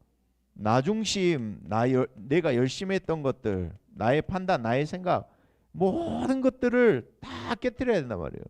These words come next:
그게 하나님이 주신, 준비하신 것으로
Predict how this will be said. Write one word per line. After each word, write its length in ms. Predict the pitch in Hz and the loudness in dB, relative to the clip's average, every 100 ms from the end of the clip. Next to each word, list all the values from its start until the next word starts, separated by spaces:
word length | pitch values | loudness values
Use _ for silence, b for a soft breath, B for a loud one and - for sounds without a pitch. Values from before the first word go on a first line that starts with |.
| - _ _ _ _ _ - | -20 _ _ _ _ _ -4
그게 220 | 220 247 | 4 6
하나님이 600 | 233 269 277 277 262 226 | 6 4 4 4 2 2
주신, 520 | 208 214 208 151 95 _ _ - | 2 2 -2 -2 -6 _ _ -2
준비하신 540 | 214 226 226 214 208 | 0 6 6 6 2
것으로 800 | 180 160 160 151 160 113 90 | 2 4 4 6 6 4 0